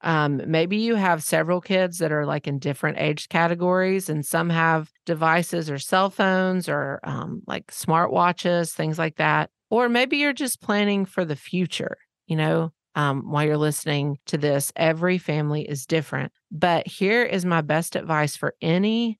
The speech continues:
and every device that's not gonna change with age or updates in technology or new products or anything like that. This is, this is my best advice right here.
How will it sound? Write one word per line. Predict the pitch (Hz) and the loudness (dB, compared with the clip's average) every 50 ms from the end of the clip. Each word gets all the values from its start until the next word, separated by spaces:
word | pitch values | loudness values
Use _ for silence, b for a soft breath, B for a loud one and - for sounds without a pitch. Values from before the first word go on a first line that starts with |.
| _ | _
and | - 160 160 - _ - | -6 -4 -4 -4 _ -2
every | - 170 175 165 175 170 160 | 0 0 2 2 2 0 0
device | 151 143 139 139 127 127 135 143 - | 0 -2 -2 0 0 0 -2 -4 -2
that's | - 151 143 135 - - | -2 -2 -2 -2 -2 -4
not | 151 143 147 151 | -2 -2 -2 0
gonna | - 202 226 254 | 0 -2 -2 -2
change | 240 - - 208 190 185 190 185 185 190 190 190 - - - | -2 -2 -2 2 2 2 2 2 2 0 0 -2 -4 -6 -6
with | 165 160 156 - - | -4 -4 -4 -4 -4
age | - 156 151 156 160 160 160 165 165 165 - - - _ _ - | -2 0 0 0 0 0 -2 -2 -4 -6 -10 -14 -14 _ _ -2
or | 147 151 - - - | 0 0 0 0 0
updates | 160 147 - - 160 156 151 156 156 151 - - - - 160 | 0 0 0 0 -2 -2 0 0 0 -2 -2 -4 -4 -4 -4
in | 151 147 | -4 -2
technology | - 156 - - - 151 156 156 151 147 151 151 151 143 | -2 -2 -2 -2 -2 -2 0 0 -2 -4 -4 -4 -2 -2
or | 143 | 0
new | 143 147 151 | 0 -2 -4
products | - - - 156 151 151 147 156 156 151 - - - | -4 -4 0 2 2 2 2 0 -2 -4 -4 -8 -12
or | - | -6
anything | - 160 175 190 190 208 196 190 | -2 0 0 0 0 0 0 0
like | 185 180 175 - | 0 0 -2 -2
that. | 151 139 131 131 135 _ _ - | -2 -2 -2 -4 -8 _ _ -2
This | 175 175 - - | -2 -2 0 0
is, | 214 208 190 - - _ | 0 0 -2 -6 -10 _
this | 151 165 175 170 - 185 | -2 -2 -2 -2 -2 -2
is | 180 170 - - | -4 -4 -2 -2
my | 165 156 | -2 0
best | 147 147 147 147 - - | 0 0 -2 -4 -4 -8
advice | - - - - - 151 - - | -10 -6 -4 -4 -4 -4 -8 -8
right | - 147 | -6 -6
here. | 147 - - | -6 -6 -8